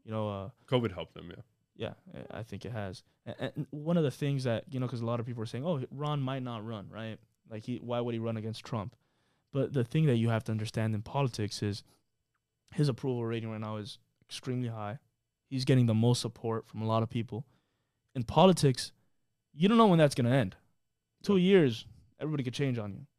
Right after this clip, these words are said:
Speaker 2: That's
Speaker 1: Two
Speaker 2: true.
Speaker 1: years, th-, there could be a scandal. Something could happen. Something could happen, and you, you saw what happened to, um, the, the governor in New York. What was his name? Um, Cuomo, right?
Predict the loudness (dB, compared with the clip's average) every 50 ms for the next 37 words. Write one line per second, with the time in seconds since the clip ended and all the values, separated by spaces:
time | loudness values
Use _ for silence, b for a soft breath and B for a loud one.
0 | _ _ -20 -18 -4 -2 2 4 8 10 12 12 10 10 6 -2 0 0 0 2
1 | 2 2 2 0 0 2 2 2 4 4 2 0 -4 -2 0 2 4 6 6 4
2 | 4 4 2 2 0 -4 -8 b b b b b b b 4 4 6 6 6 6
3 | 6 6 6 6 4 4 2 2 0 0 -4 -8 -8 -6 -6 -4 0 2 2 2
4 | 2 2 0 -2 -2 -4 -6 -6 -4 -4 -4 -4 -4 -4 -4 -4 -2 -2 -4 -4
5 | -6 -8 -12 -14 _ _ b b b b b b b b b b _ -8 -8 -6
6 | -6 -4 -2 -2 0 0 0 0 0 0 0 0 0 0 -2 -2 -2 -4 -4 -4
7 | -4 -4 -4 -4 -2 -2 -4 -4 -6 -6 0 2 2 2 2 -2 -6 -8 -14 _
8 | _ _ _ _ _ -2 -2 -2 -2